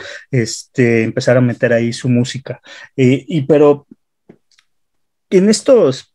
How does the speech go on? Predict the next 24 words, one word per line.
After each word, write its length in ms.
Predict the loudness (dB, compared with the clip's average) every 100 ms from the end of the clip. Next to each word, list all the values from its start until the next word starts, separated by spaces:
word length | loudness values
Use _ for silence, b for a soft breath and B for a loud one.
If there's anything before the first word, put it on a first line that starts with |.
| _ _ _ _ _ _ _ 0
en 160 | 0
este 180 | 0 -2
tiempo 400 | 0 0 2 0
ustedes 440 | 0 -2 -2 -4 -2
tienen 580 | -2 2 2 2 -2 -2
cuatro 360 | 0 2 2
discos 380 | 0 -2 -2 -2
de 60 | -2
estudio 580 | -2 0 2 2 2 0
y 360 | 0 0 -2 -2
el 280 | -2 -2
que 100 | -4
están 240 | -2 0 0
viniendo 260 | 0 0
a 40 | -2
promocionar 540 | -2 -2 0 0 2
ahorita, 320 | 0 0 -4
que 100 | -4
es 60 | -4
Sangre 240 | -2 -2
y 40 | -4
Sacrificio, 680 | -8 -10 -4 -4 -2 -4 -4 B B B -2
que 380 | 2 2 2
es 320 | 2 -2 -10